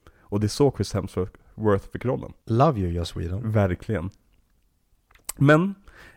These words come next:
Speaker 1: även då, när han hade blivit föreslagen för Marvel, så ville inte Marvel casta honom. För att, eh,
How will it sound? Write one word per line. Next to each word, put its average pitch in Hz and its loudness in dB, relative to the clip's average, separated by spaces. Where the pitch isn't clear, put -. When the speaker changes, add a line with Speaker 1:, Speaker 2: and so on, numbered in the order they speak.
Speaker 1:
även 127 4
då, 107 0
när 110 0
han 110 2
hade 101 2
blivit 104 0
föreslagen 123 0
för 113 -2
Marvel, 110 0
så 101 0
ville 107 2
inte 135 0
Marvel 90 2
casta 107 0
honom. - -6
För 98 2
att, - -2
eh, 87 0